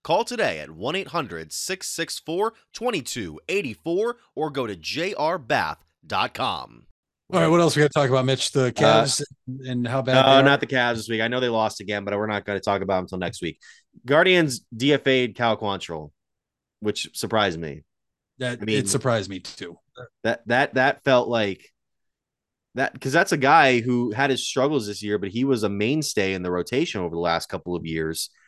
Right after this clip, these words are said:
Speaker 1: And they're bringing up two guys, um, uh, from the, to, into the forty-man roster, which, you know,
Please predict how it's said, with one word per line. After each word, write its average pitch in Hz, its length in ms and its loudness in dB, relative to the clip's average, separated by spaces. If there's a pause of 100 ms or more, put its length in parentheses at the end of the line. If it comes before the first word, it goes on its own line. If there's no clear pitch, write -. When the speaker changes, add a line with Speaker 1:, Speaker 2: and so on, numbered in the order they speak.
(760)
Speaker 1:
And 113 480 0
they're 120 80 2
bringing 143 240 2
up 147 120 0
two 143 160 -2
guys, 123 600 2
um, 104 680 -4
uh, 53 260 -14
from 123 240 -4
the, 117 80 -4 (120)
to, - 340 -6
into 127 200 -4
the 113 100 -2
forty-man 110 440 0
roster, 92 460 0
which, 104 260 -2
you 95 80 -4
know, 87 240 -2